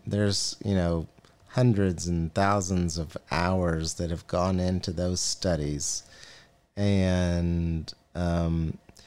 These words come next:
so I feel like, to answer your question, I'm lucky in the opportunities that I've been given,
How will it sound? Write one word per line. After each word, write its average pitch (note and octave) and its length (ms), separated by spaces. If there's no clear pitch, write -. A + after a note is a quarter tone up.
so - 240
I G#2+ 140
feel C#3 580
like, G#2+ 440
to - 200
answer B2 320
your G2+ 100
question, F2+ 760
I'm A#2+ 200
lucky C#3 460
in C3+ 120
the A#2 140
opportunities A#2 960
that G#2+ 120
I've G#2 260
been F#2+ 200
given, C3 460